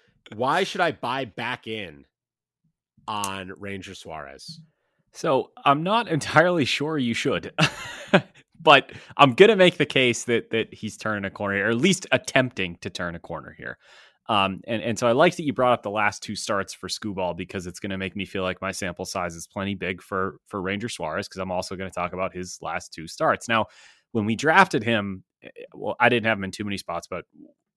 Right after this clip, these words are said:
Speaker 2: when we drafted him, when, I'll use we, um,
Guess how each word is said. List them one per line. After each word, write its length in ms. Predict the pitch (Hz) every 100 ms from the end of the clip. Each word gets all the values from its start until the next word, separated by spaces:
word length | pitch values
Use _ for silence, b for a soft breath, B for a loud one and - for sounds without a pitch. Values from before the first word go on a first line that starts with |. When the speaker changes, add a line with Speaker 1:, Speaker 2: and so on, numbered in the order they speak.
| -
Speaker 2:
when 220 | 139 165
we 100 | 170
drafted 460 | 147 131 135 107 92
him, 240 | 82 82 _
when, 140 | 117 110
I'll 140 | 110
use 300 | 107 127 -
we, 220 | 90 82 - b b b -
um, 260 | 120 110